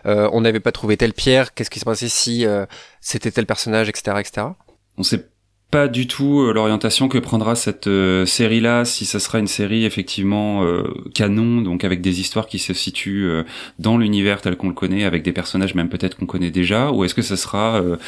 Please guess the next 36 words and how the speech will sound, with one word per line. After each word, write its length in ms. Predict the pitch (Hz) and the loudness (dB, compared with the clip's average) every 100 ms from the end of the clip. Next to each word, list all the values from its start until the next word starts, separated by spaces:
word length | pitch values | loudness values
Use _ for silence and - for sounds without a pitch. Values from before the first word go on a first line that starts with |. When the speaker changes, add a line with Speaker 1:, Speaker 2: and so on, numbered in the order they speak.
| - - - - - | -10 -10 -10 -12 0
Speaker 2:
une 160 | 135 139 | 4 4
invention 480 | 139 131 123 139 131 | 4 4 4 4 2
totale 400 | 120 - 123 120 | 2 2 4 4
avec 240 | 90 87 | 2 2
des 140 | 135 | 4
nouveaux 180 | 135 123 | 4 4
personnages 480 | 123 113 - 110 104 | 0 0 0 0 2
à 60 | 92 | 0
des 80 | |
périodes 380 | 90 101 107 110 | 0 2 2 0
temporelles 600 | 113 101 104 104 104 92 - - | -2 -2 0 0 0 -2 -6 -2
inédites, 580 | 104 98 107 139 - - | 2 2 0 -6 -8 0
ou 140 | 120 | 2
si, 260 | 131 - 135 | 4 2 0
comme 160 | 127 101 | 0 0
tu 160 | - | 0
le 180 | 95 90 | 0 2
dis, 140 | 98 | 0
ça 160 | 131 95 | -2 -2
sera, 480 | - - 104 113 98 | -2 -2 0 2 0
euh, 40 | |
potentiellement, 800 | 85 92 90 - 87 90 95 104 | 0 -2 -2 0 0 0 0 -2
euh, 180 | 82 82 - - | -4 -6 -8 -6
un 100 | 85 | -4
contenu, 540 | - 98 - 107 104 | -2 -2 0 2 2
on 80 | 85 | 2
va 80 | 85 | 2
dire, 180 | 90 92 | 0 0
estampillé 460 | - 95 98 95 | -2 -4 0 2
Legends, 400 | 92 90 95 113 | 4 2 2 2
c'est-à-dire 460 | 120 - 87 90 92 | 0 -2 -2 -2 0
hors 160 | 110 107 | 0 0
du 100 | 92 | 0
canon, 380 | 95 95 107 | 0 2 0
avec, 300 | 107 92 98 | 0 0 0
euh, 100 | 87 | -2